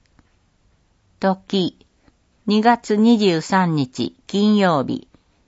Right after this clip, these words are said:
午後七時三十分から九時。ところ、伊賀町人権センター。内容、演題、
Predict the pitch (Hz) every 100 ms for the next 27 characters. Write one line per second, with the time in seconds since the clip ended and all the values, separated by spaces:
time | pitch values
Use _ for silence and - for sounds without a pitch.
0 | _ _ _ 196 220 196 180 - 240 196
1 | 185 190 202 190 190 - 156 147 127 127
2 | 117 - 190 139 - - _ _ _ _
3 | _ _ _ _ 180 180 190 170 151 -
4 | _ _ _ _ _ - 196 247 240 190
5 | 160 156 196 214 190 185 - 180 151 -
6 | 117 110 - _ _ _ _ _ _ _
7 | _ _ 180 185 202 190 175 151 147 -
8 | _ _ _ _ _ _ _ - 202 214
9 | 196 185 170